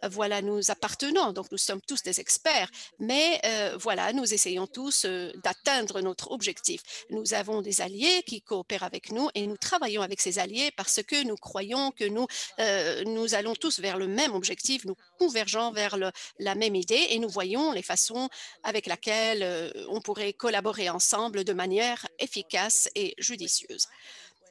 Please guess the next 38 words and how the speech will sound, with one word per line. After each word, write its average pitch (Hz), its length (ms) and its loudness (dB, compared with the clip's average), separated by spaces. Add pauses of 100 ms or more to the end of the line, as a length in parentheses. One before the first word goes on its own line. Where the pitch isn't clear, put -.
(180)
Alors, 190 240 -8
quand 208 280 -4
nous 208 220 0
avons 190 200 0
commencé 190 560 0
en 196 140 -6
deux 185 100 -12
mille - 300 -8
seize, 202 580 2 (1200)
nous 240 220 2
n'étions 190 380 2
pas - 220 -6
sûrs 185 640 2 (100)
de 196 120 -2
notre - 260 -2
approche, - 520 2
nous 208 200 0
ne 208 160 4
savions 196 400 0
pas 202 500 2
quelle 196 380 -2 (240)
direction 208 600 2
adopter, 226 440 0
mais, 220 300 2 (260)
euh, 185 180 2 (100)
rapidement, 220 840 0
euh, 190 180 0
pendant 190 320 -4
les 185 140 0
discussions 202 720 0
dans 208 100 -2
lesquelles 190 380 -2
on 196 120 -4
a 196 120 -4
été 196 240 -4
engagé, 247 640 0
nous 180 200 0
avons 202 300 0